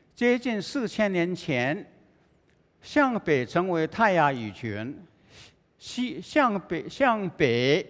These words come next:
也向，成为西部的平埔族各种族群。向西北族群，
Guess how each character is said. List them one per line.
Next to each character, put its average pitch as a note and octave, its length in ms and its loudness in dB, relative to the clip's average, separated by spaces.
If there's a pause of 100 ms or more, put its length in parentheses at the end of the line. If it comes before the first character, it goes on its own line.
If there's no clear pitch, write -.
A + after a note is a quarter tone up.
也 C3 200 -4
向， G3+ 380 -2
成 F#3 320 -2
为 F3 180 2
西 A#3+ 320 -4
部 A3 220 -4
的 D#3 180 -4 (760)
平 G#3 200 2
埔 G#3+ 200 4
族 D#3 260 -4
各 G#3+ 220 4
种 B2+ 200 -6
族 C3+ 200 -6
群。 G#2+ 200 -10 (2000)
向 A3+ 540 4
西 B3+ 480 -2
北 G2+ 500 -2 (120)
族 F#3 200 -2
群， A2 320 -4